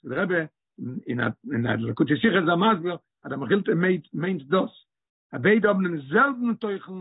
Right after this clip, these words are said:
וואס ער האט תוכן, קדושת שבת. זי איז, אלף, דורך הקרבת הכבשים, און דורך איסור מלאכה. ביידע האבן דיזעלבע זאך. דורך הקרב-, הקרבת הכבשים,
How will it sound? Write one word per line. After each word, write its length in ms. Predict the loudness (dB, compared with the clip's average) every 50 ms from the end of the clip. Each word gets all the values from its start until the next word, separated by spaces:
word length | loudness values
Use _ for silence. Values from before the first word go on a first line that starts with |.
| -16 -16 _ _ _ _ _ _
וואס 180 | -6 -6 -4 -2
ער 60 | -4
האט 100 | -2 0
תוכן, 300 | 2 2 2 2 0 -8 -14 -14 -18
קדושת 440 | -12 -12 -10 -8 -8 -10 -10 -10
שבת. 320 | -10 -10 -10 -10 -10 -14 -18 -20 _ _ _ _ _ _ _ _ _ _ _
זי 140 | -2 0 4
איז, 320 | 6 8 8 8 6 4 2 -8 -16 _ _ _ _ _ _ _ _ _ _ _ _ _ _ _ _ _ _ 2
אלף, 340 | 4 4 4 4 2 0 -2 _ _ _ _ _
דורך 180 | -12 -12 -12 -12
הקרבת 480 | -16 -10 -4 -2 0 0 0 -2 -4
הכבשים, 600 | -8 -10 -6 -4 -4 -4 -2 0 0 0 0 0 -4 _ _ _ _ _ _ _ _ _ _ _ _ _ _
און 100 | -12 -10
דורך 160 | -10 -10 -6 -6
איסור 240 | -6 -6 -4 -4
מלאכה. 380 | -4 -2 -2 -4 -6 -6 -12 -20 _ _ _ _ _ _ _ _
ביידע 300 | 4 6 6 6 8 6
האבן 200 | 4 4 4 4
דיזעלבע 300 | 2 4 2 2 2 0
זאך. 240 | -2 -6 -8 -12 -14 _ _ _ _ _ _ _ _ _ _ _ _ _ _ _ _ _ _
דורך 120 | -8 -4 -4
הקרב-, 400 | -2 2 2 2 4 4 2 0 0
הקרבת 460 | -2 -4 -2 -2 0 0 0 0 0
הכבשים, 560 | -2 -4 -2 -2 -2 -2 -2 -2 -4 -6 -6